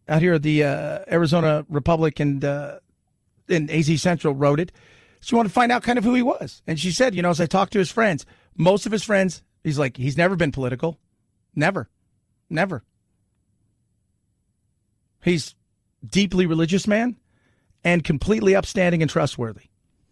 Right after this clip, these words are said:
I asked people yesterday, will you believe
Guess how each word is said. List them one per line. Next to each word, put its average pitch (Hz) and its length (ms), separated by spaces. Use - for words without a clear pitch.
I 143 120
asked 170 240
people 180 280
yesterday, 175 500
will 165 140
you 180 140
believe 190 800